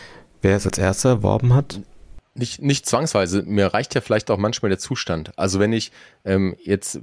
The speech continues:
Speaker 2: um beim Ticketing zu bleiben, das ist eigentlich ein sehr, sehr gutes Beispiel, ähm, dann interessiert mich als jetzt, nehmen wir als Herausgeber des Tickets, ähm, beispielsweise für ein Firmen-Event gebe ich Tickets aus, ähm,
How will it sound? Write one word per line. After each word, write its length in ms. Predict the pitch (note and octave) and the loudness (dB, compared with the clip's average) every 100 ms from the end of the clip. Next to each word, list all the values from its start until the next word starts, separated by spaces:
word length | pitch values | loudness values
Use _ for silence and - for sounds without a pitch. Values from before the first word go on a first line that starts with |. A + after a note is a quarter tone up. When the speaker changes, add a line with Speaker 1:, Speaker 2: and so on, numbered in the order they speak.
| _ _ - | _ _ -8
Speaker 2:
um 160 | G2+ | -2
beim 180 | G2 F#2+ | 0 0
Ticketing 440 | - D#3 D3 A#2 | -2 -4 -4 -8
zu 140 | G2+ - | -8 -2
bleiben, 220 | A2 B2 | 0 0
das 100 | F#2+ | -6
ist 80 | - | -8
eigentlich 260 | F#2+ F2+ | -8 -6
ein 60 | F2 | -4
sehr, 140 | F#2 | -2
sehr 120 | G2+ F2+ | -2 -4
gutes 160 | F2+ | -4
Beispiel, 440 | - F#2 - G2 B2 - - - _ _ - | -2 -2 0 0 0 -10 -20 -20 _ _ 0
ähm, 320 | F#2+ G2 G2+ - - | 2 2 -2 -8 -4
dann 140 | G2+ | -4
interessiert 560 | A#2+ - G2+ - F#2 A#2 | -4 -6 -4 -2 -2 2
mich 360 | D3+ F#3+ - - | 0 0 -8 -10
als 400 | - G#2 - - _ | -2 -2 -2 -12 _
jetzt, 440 | G2+ F#2+ - - - _ | -2 -2 -4 -14 -16 _
nehmen 220 | A2 G#2+ | -4 0
wir 220 | G2+ - _ | -2 -4 _
als 300 | - F2 - | -10 -10 -6
Herausgeber 640 | F2+ F#2 - F3+ - G2 E2+ | -4 -2 -2 -2 -2 -2 0
des 180 | E2+ - | -2 -2
Tickets, 600 | - G#2+ G3 - - - _ | -4 -2 -2 -4 -14 -18 _
ähm, 300 | G2+ G2+ F2+ | -2 -2 0
beispielsweise 720 | D#2+ G2 - - - F#2 G2 | -2 -2 -4 -8 -6 -6 -6
für 400 | - - A#2+ A2 | -8 -6 -4 -2
ein 400 | D#2+ F#2+ G2 B1+ | -2 0 -2 -4
Firmen-Event 640 | - F#2 F2+ D2 D2+ - | -4 -2 -2 -4 -6 -8
gebe 180 | E2+ E2+ | -6 -6
ich 80 | - | -6
Tickets 320 | - F2+ - | -8 -10 -10
aus, 220 | - - - - - - - _ _ - | -10 -12 -16 -20 -20 -20 -20 _ _ -2
ähm, 400 | F2 F2 F2 | 0 0 -2